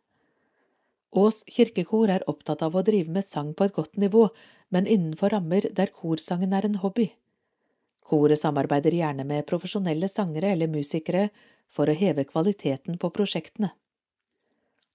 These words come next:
Koret ønsker å tilby et hyggelig sosialt og inkluderende musikalsk fellesskap med musikken i fokus.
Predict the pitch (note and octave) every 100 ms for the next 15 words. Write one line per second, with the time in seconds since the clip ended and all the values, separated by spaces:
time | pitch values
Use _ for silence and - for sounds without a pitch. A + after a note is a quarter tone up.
0 | _ D#3 D3 D#3 D#3 - D#3 D#3 D3+ C#3+
1 | E3 E3+ - F#3+ E3+ F3 G3 F3+ F#3+ F3
2 | G3+ - E3+ E3 G3 F#3 E3+ D#3 D#3+ F3
3 | - F#3 F3+ G#3 - E3+ G3 - - -
4 | D#3+ D#3+ - G#3+ - _ - _ _ E3
5 | E3 A3 - E3+ - A3+ F#3 - E3 A3+
6 | - -